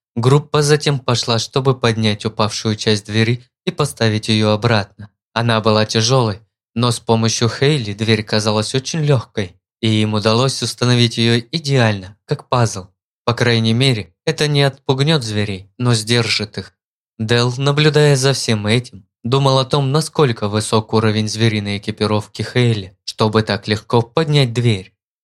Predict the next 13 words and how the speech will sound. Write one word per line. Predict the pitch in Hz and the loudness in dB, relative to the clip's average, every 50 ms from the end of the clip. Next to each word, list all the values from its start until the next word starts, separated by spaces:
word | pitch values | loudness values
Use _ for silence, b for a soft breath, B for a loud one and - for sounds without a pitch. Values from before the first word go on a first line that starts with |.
| _ _ | _ _
Они | - 113 110 110 104 | -4 -2 -2 -2 0
продолжали | - 120 120 110 110 110 113 107 117 113 107 107 110 110 | 0 2 2 4 2 2 2 2 2 2 2 2 0 0
идти | 104 - - 117 | -2 -2 -4 -6
по | - - - | -6 -4 -6
коридору, | 98 - 110 110 117 113 117 110 117 123 120 b b _ _ _ | -4 -2 0 2 2 4 4 2 2 0 -2 b b _ _ _
который | - 151 - 151 147 143 | -4 0 0 2 2 2
был | 135 131 139 131 | 2 4 2 2
погружён | 127 - 120 113 110 113 113 104 107 104 95 95 | 2 0 -2 0 0 0 0 0 -2 -4 -8 -10
в | - | -8
темноту, | - 110 107 110 113 117 113 - 101 92 - _ _ _ _ _ _ _ _ - | -6 -4 -2 0 0 0 0 -2 -8 -10 -12 _ _ _ _ _ _ _ _ -4
хотя | 117 107 - - 107 98 | -4 -2 0 -2 -2 -2
для | - 104 101 101 | -2 -2 0 2
Лео | 107 113 117 117 117 113 | 2 4 4 4 2 0